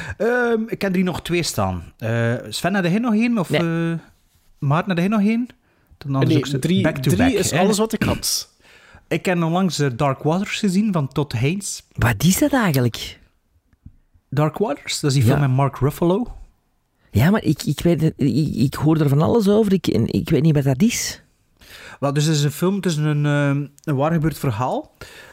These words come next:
Speaker 1: Ehm, met dus Mark Ruffalo in de hoofdrol. En Mark Ruffalo is eigenlijk een, eh, een, ehm, een, eh, geen rechter, een advocaat, een advocaat.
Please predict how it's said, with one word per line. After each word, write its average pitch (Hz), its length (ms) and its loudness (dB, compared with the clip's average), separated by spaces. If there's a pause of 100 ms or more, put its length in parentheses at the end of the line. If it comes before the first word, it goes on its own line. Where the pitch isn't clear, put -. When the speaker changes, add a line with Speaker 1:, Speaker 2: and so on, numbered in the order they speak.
(140)
Speaker 1:
Ehm, 135 840 0 (200)
met 127 300 0
dus 117 200 -2
Mark 123 240 0
Ruffalo 147 280 -2
in 131 60 0
de 117 60 2
hoofdrol. 160 460 0
En 127 160 0 (100)
Mark 131 320 0
Ruffalo 170 380 0
is 131 200 0
eigenlijk 139 400 0
een, 131 260 2
eh, 120 180 2 (580)
een, 113 340 2
ehm, 104 520 0 (840)
een, 104 280 -4
eh, 95 520 -4
geen 104 100 0
rechter, 120 380 -6
een 127 80 2
advocaat, 131 580 -2
een 117 100 -4
advocaat. 127 720 -2